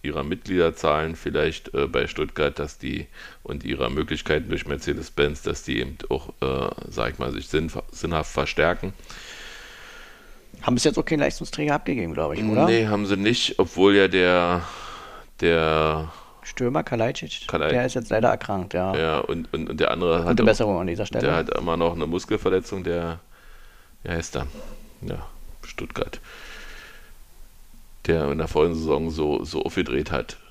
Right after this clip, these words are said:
Speaker 1: und so viele, äh, schnelle Tore gemacht hat. Äh, der mu-, hat, hat sich doch de-, den Kreuzband gerissen.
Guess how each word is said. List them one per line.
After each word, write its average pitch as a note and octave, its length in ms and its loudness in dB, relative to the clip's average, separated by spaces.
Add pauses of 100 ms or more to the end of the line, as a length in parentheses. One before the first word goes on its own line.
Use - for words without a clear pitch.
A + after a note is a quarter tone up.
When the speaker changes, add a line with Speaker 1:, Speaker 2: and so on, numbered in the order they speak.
(200)
Speaker 1:
und D#2+ 180 -6
so D#2 100 -6
viele, C2 680 0
äh, - 20 -6
schnelle D2 320 0
Tore E2+ 340 0
gemacht B1+ 360 -6
hat. - 260 -6 (640)
Äh, - 40 -8 (1200)
der D#2 140 2
mu-, D#2+ 100 -2 (180)
hat, D#2+ 160 0
hat D#2 340 2
sich - 120 -10
doch - 160 -2
de-, - 200 -4 (120)
den D2 360 -4 (180)
Kreuzband C#2 420 0
gerissen. B1 360 -4